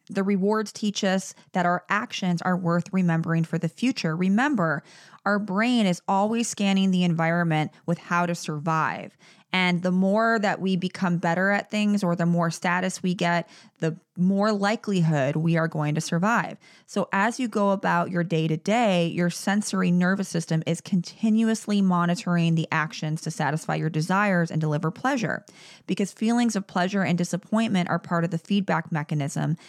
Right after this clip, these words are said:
that helps your brain distinguish useful actions from useless ones. So rewards close the feedback loop, and then it completes the habit cycle. When you are doing something that's a habit, part of your brain, these studies show, shuts off.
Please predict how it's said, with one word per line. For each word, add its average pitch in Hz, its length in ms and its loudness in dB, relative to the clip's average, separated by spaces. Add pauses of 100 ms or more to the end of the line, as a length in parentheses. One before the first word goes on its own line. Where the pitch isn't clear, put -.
that - 160 -4
helps - 400 -4
your 214 80 -2
brain 175 300 0
distinguish 160 580 -2
useful 208 400 0
actions 156 540 -4
from 156 200 -2
useless 160 640 -2
ones. - 460 -8 (160)
So 185 220 -2
rewards 202 540 0
close 185 340 -2
the 175 80 -2
feedback 208 580 -2
loop, 156 340 -4 (240)
and 175 120 2
then 170 100 2
it - 120 -6
completes - 520 -4
the 165 80 -2
habit 147 400 -4
cycle. - 480 -4 (420)
When 180 200 0
you 254 220 2
are 226 120 2
doing 196 340 0
something 165 380 0
that's 151 220 0
a 147 60 -2
habit, 202 640 -2 (340)
part 247 240 -2
of 339 120 -4
your 214 120 -2
brain, 185 460 0
these 165 140 0
studies 190 320 -2
show, 208 340 0
shuts 196 400 -4
off. 208 360 -2